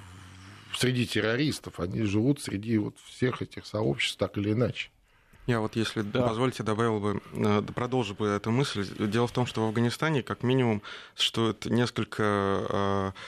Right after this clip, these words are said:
Speaker 2: серьезных дестабилизирующих тенденций. Во-первых, э, силы национальной безопасности Афганистана, они не справляются до конца с той задачей, которая на них лежит. Они теряют территорию, у них серьезные гражданские военные потери и так далее.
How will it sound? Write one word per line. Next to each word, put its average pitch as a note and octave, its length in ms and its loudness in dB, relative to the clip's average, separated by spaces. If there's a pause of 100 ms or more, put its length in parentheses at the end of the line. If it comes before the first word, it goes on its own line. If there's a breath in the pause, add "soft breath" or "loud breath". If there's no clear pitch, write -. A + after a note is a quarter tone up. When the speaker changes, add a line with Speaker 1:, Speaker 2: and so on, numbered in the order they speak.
(260 loud breath)
Speaker 2:
серьезных A#2+ 500 2
дестабилизирующих A2 800 0
тенденций. G#2 560 0
Во-первых, C#3+ 600 -2
э, G2+ 320 0 (360 loud breath)
силы B2+ 440 4
национальной A#2 520 2
безопасности A2 600 -2
Афганистана, A#2 540 0
они A2 140 2
не A#2 80 2
справляются A2 680 0
до G#2 120 -2
конца G#2 360 0
с - 120 -4
той A2 140 2
задачей, G#2 420 0
которая G2+ 320 -2
на G2+ 80 4
них G#2 240 2
лежит. B2 320 0
Они G2+ 300 2 (240 loud breath)
теряют G#2+ 280 0
территорию, A#2 500 2
у - 20 4
них G2+ 300 0 (100)
серьезные G2+ 640 2
гражданские G2+ 640 -2
военные G2 320 2
потери B2 400 0
и G2+ 40 2
так G#2 220 -2
далее. G2 340 -2